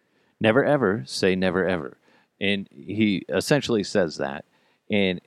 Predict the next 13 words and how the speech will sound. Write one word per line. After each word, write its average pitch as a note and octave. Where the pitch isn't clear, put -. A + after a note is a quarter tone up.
now C3
there's B2
a A2
few A#2+
people F#2+
out E2
there D#2+
in D#2+
Broncos D2+
country. D#2
Okay, D2+
they're A#2
like, G2